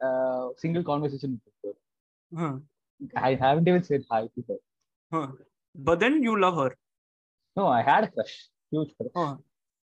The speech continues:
Speaker 2: So how was that she loves you, aisa aaya? How did that come into picture? So the guy just started spreading rumors that she loves you.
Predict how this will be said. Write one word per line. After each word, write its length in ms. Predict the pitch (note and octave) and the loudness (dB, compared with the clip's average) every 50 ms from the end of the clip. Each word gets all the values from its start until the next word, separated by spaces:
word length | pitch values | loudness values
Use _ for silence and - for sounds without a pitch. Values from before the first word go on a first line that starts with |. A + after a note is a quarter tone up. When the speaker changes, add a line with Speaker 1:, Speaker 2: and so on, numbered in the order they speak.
| _ - | _ -8
Speaker 2:
So 200 | C4 A3+ - - - | -8 -8 -10 -12 -14
how 220 | F#3 - - A3 B3 C#4+ | -8 -2 0 0 2 2
was 200 | D#4 E4+ D4+ C#4+ | 2 2 2 2
that 160 | E4 E4 D#4+ D#4+ - | 0 0 0 -2 -6
she 320 | - - - C4+ C#4+ D#4 | -8 -4 0 0 2 4
loves 280 | C#4 C4 B3 G#3+ G3+ - | 4 2 2 2 -2 -2
you, 100 | A#3+ A#3+ | -2 0
aisa 240 | A3+ G3 F#3+ G#3 F#3+ F3 D#3+ | 0 0 0 0 0 0 0
aaya? 200 | D3 C#3 C3 B2+ B2+ C#3 _ _ _ _ _ _ _ _ - | 0 -2 -6 -8 -10 -14 _ _ _ _ _ _ _ _ -4
How 100 | F3+ G#3+ | -2 -2
did 200 | A3+ D#4 A#3 G3 | -2 -2 -2 0
that 240 | G3+ G#3 G3+ - | 0 0 -2 -4
come 220 | - G3+ F3+ D#3 D#3 | -8 -8 -8 -8 -10
into 180 | D3+ D3+ D#3+ D3 D3+ | -12 -10 -10 -8 -8
picture? 280 | D3+ C#3+ - - C3+ C3 - _ _ _ _ _ _ _ _ _ _ _ _ _ _ _ _ _ _ _ _ _ _ _ - - | -8 -8 -10 -12 -12 -12 -14 _ _ _ _ _ _ _ _ _ _ _ _ _ _ _ _ _ _ _ _ _ _ _ -6 -4
So 80 | A#3+ | -2
the 120 | G#3 G#3+ G3 F3 | -2 -2 0 2
guy 200 | F#3+ G3 A3+ C#4 | 4 4 4 4
just 240 | B3 D4 D#4+ D#4 - | 4 2 2 0 0
started 340 | - - G#3 - - C#4 C4 | 2 2 2 2 2 -2 -2
spreading 320 | - B3 B3+ A#3+ C#4+ B3+ | 0 2 2 4 4 4
rumors 540 | F#3 F3+ F#3+ A3+ C4+ B3 D3+ - - - - _ _ | 4 2 2 2 2 2 0 -2 -8 -16 -20 _ _
that 180 | F3 F3+ F#3 F#3 | -6 -4 -4 -4
she 320 | - - G#3+ A3+ A3+ A3 | -4 -6 -4 -2 -2 -2
loves 280 | F#3 F3+ F3+ F#3+ F#3 F3+ | -2 -2 -2 -4 -4 -6
you. 240 | F#3 D#3+ B2 A#2+ | -6 -6 -6 -6